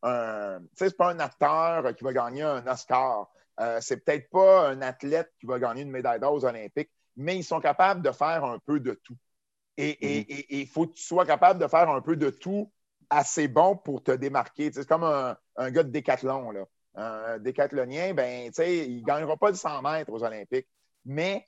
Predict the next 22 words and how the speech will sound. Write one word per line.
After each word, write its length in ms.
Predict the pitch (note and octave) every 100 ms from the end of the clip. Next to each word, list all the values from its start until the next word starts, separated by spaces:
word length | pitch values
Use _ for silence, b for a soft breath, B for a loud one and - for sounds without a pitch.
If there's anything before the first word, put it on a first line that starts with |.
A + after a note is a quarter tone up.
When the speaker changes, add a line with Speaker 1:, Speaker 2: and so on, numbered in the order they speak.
| _
Speaker 1:
il 80 | C3+
faut 200 | C3 F3+
qu'il 360 | E3+ - F3 F3
arrive 300 | C#3+ E3+ F3+
à 60 |
être 120 | D3 D3+
meilleur 360 | D3 E3+ F3+
que 60 | D3+
les 140 | C3+
autres 300 | D3+ F3+ F3 - _ _
gars 360 | G#2 G#2+ D#3 E3+
qui 120 | E3
vont 140 | C3+ B2+
courir 320 | C3+ C#3 D#3+
le 100 | C#3
cent 260 | C3+ B2
mètres 300 | B2 D3 D#3+ A2
dans 340 | G2 C3 D3
sa 340 | D#3 - - A#2
compétition 560 | - B2 B2 - D3
de 60 | C#3
décathlon. 460 | A#2+ A#2 G#2+ A#2+